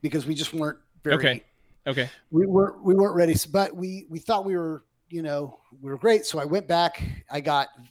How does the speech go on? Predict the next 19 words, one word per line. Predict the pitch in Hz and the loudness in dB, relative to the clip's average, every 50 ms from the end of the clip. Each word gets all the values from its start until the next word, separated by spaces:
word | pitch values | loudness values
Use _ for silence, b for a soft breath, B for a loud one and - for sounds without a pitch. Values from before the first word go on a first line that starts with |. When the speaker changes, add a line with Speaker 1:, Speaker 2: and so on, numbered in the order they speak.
| _ | _
Speaker 1:
the | - 143 | -12 -10
same | - - - - 180 180 175 180 185 190 202 208 208 214 165 143 151 | -8 -6 -4 -2 -2 -2 -2 -2 -2 -2 -2 -4 -4 -8 -10 -10 -8
bird | 139 165 165 165 165 156 - | -6 -4 -2 -2 -2 -4 -6
from | - 143 123 | -8 -12 -12
the | - | -10
same | - - - 156 160 170 180 165 | -10 -6 -4 -4 -2 -2 -4 -4
section. | - - 139 - - - - 135 135 131 131 135 - _ | -4 -4 -6 -6 -6 -8 -10 -10 -10 -10 -12 -14 -16 _
It | - 135 123 | -14 -14 -14
was | 110 110 | -14 -16
a | 107 | -18
fresh | - - - 165 156 - - - | -8 0 2 2 2 2 0 0
bird, | - 156 147 147 147 147 147 139 139 _ B B B B B B B B | 2 4 4 4 4 4 2 0 -4 _ B B B B B B B B
um, | 131 127 123 120 120 - | -4 -4 -4 -4 -6 -4
unfrozen, | 135 151 160 151 - 160 147 139 135 127 - 147 139 139 139 131 _ b b b b b b _ | -4 -2 -2 -2 0 0 0 0 0 -4 -4 -6 -6 -6 -8 -10 _ b b b b b b _
brought | - 139 139 143 139 139 | 0 2 4 4 4 2
it | 143 127 - _ _ _ _ _ _ _ - | 0 -4 -6 _ _ _ _ _ _ _ -10
back, | 123 117 127 120 123 123 - - - - - - - _ _ _ - | -6 -4 -4 -2 -2 -4 -4 -6 -4 -4 -4 -4 -6 _ _ _ -8
um, | 139 139 139 135 131 123 120 117 113 107 - _ _ _ _ _ _ _ - - _ _ | -6 -4 -4 -4 -4 -6 -8 -10 -12 -14 -18 _ _ _ _ _ _ _ -20 -20 _ _
uh, | - 131 131 123 | -6 -4 -2 -2